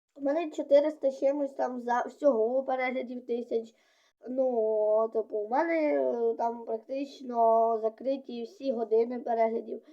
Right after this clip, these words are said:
От, ну, типу, якщо, типу, буде хороший актив, то я зроблю для вас розіграш.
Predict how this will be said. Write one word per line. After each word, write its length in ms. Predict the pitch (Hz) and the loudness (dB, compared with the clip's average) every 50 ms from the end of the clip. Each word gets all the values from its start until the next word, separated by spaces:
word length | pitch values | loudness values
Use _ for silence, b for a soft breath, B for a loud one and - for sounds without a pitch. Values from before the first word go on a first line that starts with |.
| b b b b b b b _ _ | b b b b b b b _ _
От, 320 | - 233 226 208 208 208 - _ - | -4 0 2 4 4 2 0 _ -8
ну, 360 | 226 226 233 247 247 247 247 | -8 -6 -6 -6 -6 -6 -6
типу, 280 | - 226 - - 226 | -8 -12 0 2 4
якщо, 480 | 226 233 247 254 - - - 330 320 311 | 4 4 2 -4 -8 -2 4 4 4 4
типу, 600 | 302 302 294 285 277 - 269 269 262 233 233 226 226 _ _ _ _ _ _ _ _ _ _ _ | 4 0 -4 -4 -2 -2 -4 -4 -4 -6 -8 -12 -16 _ _ _ _ _ _ _ _ _ _ _
буде 360 | - 233 247 302 262 285 269 269 | -12 -4 -4 0 2 2 0 2
хороший 600 | 269 269 254 277 277 285 277 - - 247 226 - | -2 0 2 2 2 2 0 -6 -6 -6 -4 -4
актив, 400 | 220 214 - _ - 285 440 523 - - _ _ _ _ _ _ _ _ _ _ _ _ _ _ _ _ _ _ | -6 -10 -10 _ -2 -2 -2 -2 -4 -12 _ _ _ _ _ _ _ _ _ _ _ _ _ _ _ _ _ _
то 100 | _ 233 | _ -2
я 200 | 233 247 277 - | 2 4 4 4
зроблю 320 | - 277 269 277 277 285 | 4 4 2 2 2 -4
для 120 | 262 233 233 | -4 -2 -2
вас 280 | 233 240 247 247 - | -2 -2 -4 -4 -6
розіграш. 520 | - 214 233 233 226 226 214 214 - - | -2 0 0 0 0 -2 -4 -6 -8 -12